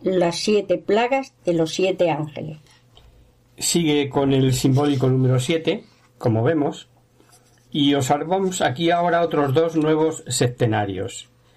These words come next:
Speaker 2: siete ángeles y siete plagas para anunciar los castigos. Lo cierto es que son varios y que van en aumento en cuanto a intensidad. Ya explicamos algo de esto.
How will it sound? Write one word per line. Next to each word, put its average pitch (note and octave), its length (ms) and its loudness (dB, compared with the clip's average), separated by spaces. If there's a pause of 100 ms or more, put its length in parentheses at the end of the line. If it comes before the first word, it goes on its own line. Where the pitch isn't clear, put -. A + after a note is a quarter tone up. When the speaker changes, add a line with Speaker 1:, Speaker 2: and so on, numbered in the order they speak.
(180)
Speaker 2:
siete C#3+ 420 -2
ángeles F#3 640 -2
y D3 160 0
siete D3+ 400 0
plagas E3 640 -2 (380)
para B2 240 2
anunciar A#2+ 500 2
los B2+ 200 -2
castigos. - 680 -4 (880)
Lo D#3 140 0
cierto G#3+ 340 -2
es F#3 80 -4
que - 120 -2
son D3+ 200 0
varios D#3 440 -2
y C3 120 -2
que A2+ 140 2
van C#3+ 180 2
en D3+ 140 2
aumento C#3 580 2
en A#2+ 160 2
cuanto A2+ 400 0
a A2 60 0
intensidad. G#2 720 -2 (720)
Ya F3+ 140 0
explicamos C3+ 540 -2
algo A2 220 0
de G#2 120 0
esto. - 340 -8